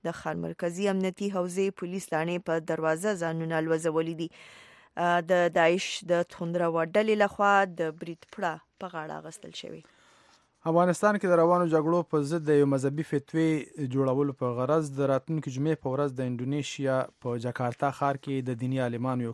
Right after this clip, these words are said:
Speaker 2: کانفرنس کیږي. په دغه کانفرنس کې د ګډون لپاره د افغانستان دیني علماو شل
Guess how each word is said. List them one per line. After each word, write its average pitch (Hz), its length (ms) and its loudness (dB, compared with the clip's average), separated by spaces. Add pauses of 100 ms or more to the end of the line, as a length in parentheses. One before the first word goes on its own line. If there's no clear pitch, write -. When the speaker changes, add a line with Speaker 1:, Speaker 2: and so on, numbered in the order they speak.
(100)
Speaker 2:
کانفرنس 123 420 -6
کیږي. 123 260 -8 (220)
په 120 80 -10
دغه 120 220 -4
کانفرنس 131 360 -2
کې 160 160 -4
د - 100 2
ګډون 131 200 -2 (100)
لپاره 156 300 4 (500)
د 160 120 2
افغانستان 170 640 4
دیني 160 260 2 (400)
علماو 139 560 2
شل 123 160 -6